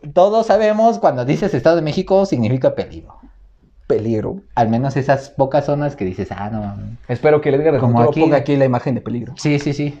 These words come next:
Speaker 1: Y que esos disparos son de cot, es que se quedó prendido el juego.
Speaker 2: <laughs>
Speaker 1: No, no son de la colonia.
Speaker 2: Son de Cotcito.
Speaker 1: Son de Cotcito.
Speaker 2: Posterior a esto,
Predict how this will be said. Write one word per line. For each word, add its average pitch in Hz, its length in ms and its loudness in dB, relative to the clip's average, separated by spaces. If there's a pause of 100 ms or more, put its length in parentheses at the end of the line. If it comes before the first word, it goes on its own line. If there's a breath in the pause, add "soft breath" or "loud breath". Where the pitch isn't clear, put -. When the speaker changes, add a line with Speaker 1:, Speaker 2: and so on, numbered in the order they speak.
(120)
Speaker 1:
Y 104 140 -6
que 123 120 0
esos 151 180 4
disparos 143 460 2
son 151 160 0
de 139 140 0
cot, 147 240 -2
es 127 160 -4
que 139 160 -2
se 104 160 -4
quedó 107 320 -6
prendido 131 340 -4
el 120 100 -6
juego. - 280 -2
Speaker 2:
<laughs> - 680 -4
Speaker 1:
No, 123 180 0
no 135 160 2
son 165 160 0
de 180 80 4
la 143 160 2
colonia. 95 480 -4
Speaker 2:
Son 139 120 -4
de 123 120 -2
Cotcito. 110 500 -6
Speaker 1:
Son 131 180 -4
de 147 140 0
Cotcito. 147 800 0 (640 soft breath)
Speaker 2:
Posterior 196 440 4
a 233 60 4
esto, 190 420 2